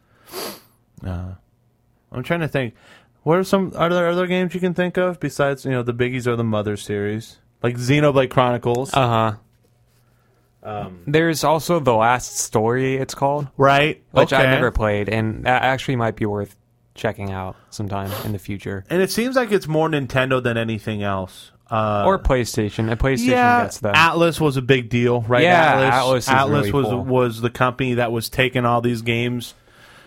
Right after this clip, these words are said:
Speaker 1: that were either, uh, that were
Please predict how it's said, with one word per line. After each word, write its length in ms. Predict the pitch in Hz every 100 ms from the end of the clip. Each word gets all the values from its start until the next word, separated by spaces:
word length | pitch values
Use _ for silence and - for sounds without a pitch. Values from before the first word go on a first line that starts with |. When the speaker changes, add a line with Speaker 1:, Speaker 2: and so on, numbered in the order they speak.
| -
Speaker 1:
that 180 | 135 135
were 160 | 131 127
either, 540 | 123 120 117 117 110
uh, 420 | 110 107 95 85 - _ - - - _ _ -
that 200 | 113 113
were 400 | 123 113 104 95